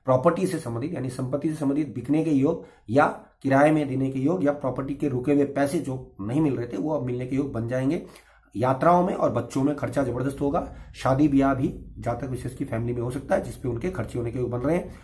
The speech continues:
माता पिता के medical expenses यानी दवाइयों से संबंधित दिक्कतें परेशानियां जो अब तक हो रही थी, वो सब निपटान पे हो जाएंगी। आपका मन खूब दान पुण्य करने की ओर अग्रसर हो जाएगा, लेकिन ध्यान रखिएगा कि जेब की तरफ भी नजर रखें, क्योंकि खर्चे कुछ ज्यादा ही होंगे,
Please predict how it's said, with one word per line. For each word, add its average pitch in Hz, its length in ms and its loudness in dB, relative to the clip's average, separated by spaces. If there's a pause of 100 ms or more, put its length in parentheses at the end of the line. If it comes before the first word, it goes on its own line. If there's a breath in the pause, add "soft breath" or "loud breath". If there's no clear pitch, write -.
(240 loud breath)
माता 143 320 4
पिता 143 340 0
के 156 260 -4
medical 156 340 2
expenses 123 420 -4
यानी 120 260 -4
दवाइयों 120 380 -2
से 147 120 -4
संबंधित 131 320 -4
दिक्कतें 120 400 -8
परेशानियां 120 460 -6
जो 123 100 -6
अब 123 100 -8
तक 110 120 -8
हो 127 100 0
रही 160 120 4
थी, 160 180 -2 (300 loud breath)
वो 120 60 0
सब 160 320 0
निपटान 135 320 0
पे 139 100 -2
हो 131 120 0
जाएंगी। 139 320 2 (240)
आपका 127 260 0
मन 139 200 2
खूब 160 280 -4
दान 123 220 -2
पुण्य 127 260 -6
करने 117 240 -6
की 117 120 -8
ओर 127 320 -4
अग्रसर 127 280 -6
हो 123 100 -2
जाएगा, 143 360 2 (440 loud breath)
लेकिन 143 260 2
ध्यान 135 240 2
रखिएगा 180 260 4
कि 202 160 -4
जेब 135 340 0
की 151 60 -2
तरफ 135 220 -2
भी 143 100 0
नजर 139 220 0
रखें, 165 240 -4 (100)
क्योंकि 127 300 -6
खर्चे 135 320 -4
कुछ 139 160 -2
ज्यादा 117 220 0
ही 139 80 2
होंगे, 135 300 0